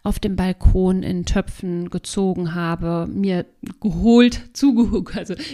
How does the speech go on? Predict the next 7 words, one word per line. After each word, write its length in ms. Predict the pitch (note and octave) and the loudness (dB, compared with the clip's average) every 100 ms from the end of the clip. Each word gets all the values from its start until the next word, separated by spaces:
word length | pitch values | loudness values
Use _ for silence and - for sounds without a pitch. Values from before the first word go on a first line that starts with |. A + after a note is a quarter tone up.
| - | 0
mir 200 | G#3+ G#3 | 2 2
zum, 280 | - B3+ - | 2 2 4
auf 240 | A3+ - | 0 0
den 160 | A3+ F#3+ | -2 0
Balkon 480 | F#3 - C4 B3+ | -2 -2 2 2
geholt 540 | A#3+ A3+ A3+ A3+ A3 - | 2 2 2 0 -2 -8
habe. 340 | G3+ G3+ G3 | -6 -4 -4